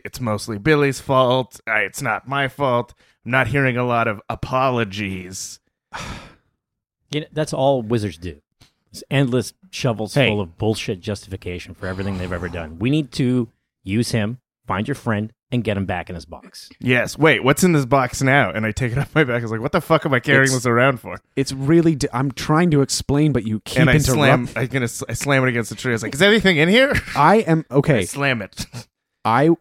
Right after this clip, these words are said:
Speaker 1: I rattle it.
Speaker 3: it
Speaker 1: I'm
Speaker 3: was
Speaker 1: like,
Speaker 3: not me that was in Billy. Let me rephrase that. <laughs>
Speaker 1: Mm-hmm. It's fucking
Speaker 3: I
Speaker 1: weirdo.
Speaker 3: I was not the one that killed your friend. I am not even here right now in this fish.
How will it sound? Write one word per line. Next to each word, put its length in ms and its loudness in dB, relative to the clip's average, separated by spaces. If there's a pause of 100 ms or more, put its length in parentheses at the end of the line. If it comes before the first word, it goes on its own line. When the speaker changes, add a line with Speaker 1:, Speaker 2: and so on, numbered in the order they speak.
(140)
Speaker 1:
I 80 0
rattle 460 2
it. 120 -8
Speaker 3:
it 60 4
Speaker 1:
I'm 80 0
Speaker 3:
was 180 2
Speaker 1:
like, 60 -2
Speaker 3:
not 260 0
me 480 2
that 220 -4
was 140 -2
in 260 -4
Billy. 420 -4 (760)
Let 200 0
me 80 4
rephrase 480 -2
that. 100 -12
<laughs> 100 -6 (160)
Speaker 1:
Mm-hmm. 1120 2 (840)
It's 120 -20 (140)
fucking 360 -6 (160)
Speaker 3:
I 240 6
Speaker 1:
weirdo. 280 -4 (340)
Speaker 3:
I 220 4
was 220 2
not 200 0
the 80 2
one 180 2
that 120 -6
killed 220 -2
your 100 -2
friend. 360 -8 (220)
I 180 0
am 160 4
not 180 4
even 180 2
here 300 2
right 260 0
now 220 -2
in 100 -6
this 160 -8
fish. 420 -4